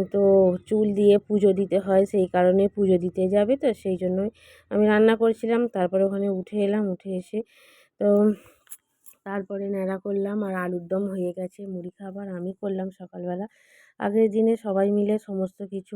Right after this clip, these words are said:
কোটা বাটা করে রাখা হয়েছিল, সকালে উঠে খালি রান্নাটা চাপিয়ে দেওয়া হলো। তো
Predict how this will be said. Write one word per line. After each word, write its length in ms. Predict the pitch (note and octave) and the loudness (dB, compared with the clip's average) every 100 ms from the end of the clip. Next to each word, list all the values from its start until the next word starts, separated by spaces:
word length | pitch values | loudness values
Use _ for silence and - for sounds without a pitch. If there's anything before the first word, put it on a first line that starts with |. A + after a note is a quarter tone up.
| G3 | -14
কোটা 320 | - F3+ F#3 F#3 | -10 -8 -6 -4
বাটা 280 | F#3 F3 F#3+ | -4 -4 -6
করে 220 | F#3 F#3 F#3+ | -4 -2 0
রাখা 320 | F3 E3 G3 | -2 -6 -8
হয়েছিল, 340 | G3+ G#3+ G#3 E4 | -2 -2 -2 -6
সকালে 420 | A3+ F#3+ F3+ F#3 F#3 | -6 -6 -8 -4 -2
উঠে 200 | F3+ F#3 | -2 -6
খালি 200 | F#3 F#3+ | -8 -8
রান্নাটা 420 | F#3+ E3+ E3+ F3 F3+ | -6 -8 -8 -10 -12
চাপিয়ে 400 | F3+ - F3+ F3 | -12 -10 -8 -4
দেওয়া 240 | F#3+ F#3+ | -2 -4
হলো। 260 | F#3 G3+ A3 _ _ _ - _ _ | -4 -8 -10 _ _ _ -20 _ _
তো 100 | - | -6